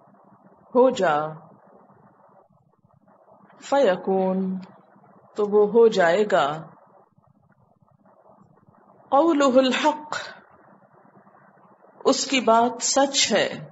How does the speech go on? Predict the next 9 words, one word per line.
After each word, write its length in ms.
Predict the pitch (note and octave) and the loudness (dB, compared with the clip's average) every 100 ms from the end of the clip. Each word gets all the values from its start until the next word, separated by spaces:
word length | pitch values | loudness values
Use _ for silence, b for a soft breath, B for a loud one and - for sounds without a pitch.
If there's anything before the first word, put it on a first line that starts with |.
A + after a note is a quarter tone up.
| _ _ _ _ _ _ _ _ _ _ _ _ _ _ _ _ _ _ _ _ _ _ _ _ G3+ | _ _ _ _ _ _ _ _ _ _ _ _ _ _ _ _ _ _ _ _ _ _ _ _ 0
ولہ 340 | A#3 A#3+ A3+ A3+ | 2 2 2 2
الملک، 520 | A3+ A3+ C4 B3+ C4 D#4+ - - _ _ _ _ _ _ _ _ _ _ _ _ _ _ - - | 2 2 2 0 -4 -6 -8 -20 _ _ _ _ _ _ _ _ _ _ _ _ _ _ -10 0
اور 240 | G#3 G#3 G#3 - | 4 4 0 -4
اسی 240 | A#3+ E4 E4+ | 0 2 2
کے 100 | A#3+ | 0
لیے 320 | G3+ F#3 G3 F#3+ | 0 0 -2 0
ہے 200 | F#3 E3 | -2 0
بادشاہت، 760 | D#3+ D#3+ D#3+ - F3 F#3 A3+ - - _ _ _ _ _ _ _ _ _ _ _ _ _ _ _ _ _ _ _ _ _ - _ _ _ - | 0 0 0 -2 0 0 -2 -4 -18 _ _ _ _ _ _ _ _ _ _ _ _ _ _ _ _ _ _ _ _ _ -20 _ _ _ -6
یوم، 380 | G3 A3 G#3+ | 0 2 2